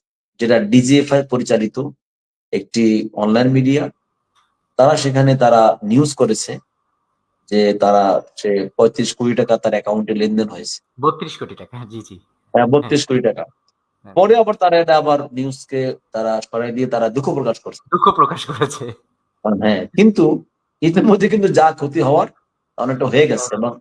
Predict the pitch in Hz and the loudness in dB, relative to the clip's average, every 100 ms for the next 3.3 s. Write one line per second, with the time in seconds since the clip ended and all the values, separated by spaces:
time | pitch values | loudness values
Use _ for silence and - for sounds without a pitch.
0 | 110 110 110 120 - _ _ _ _ - | -6 -2 -2 -4 -8 _ _ _ _ -20
1 | 139 _ 127 131 156 170 170 156 139 131 | -20 _ -4 0 0 0 -2 -2 -4 0
2 | 262 254 247 226 226 214 254 214 208 208 | 4 4 0 -14 0 2 4 2 4 4
3 | 190 147 | 4 2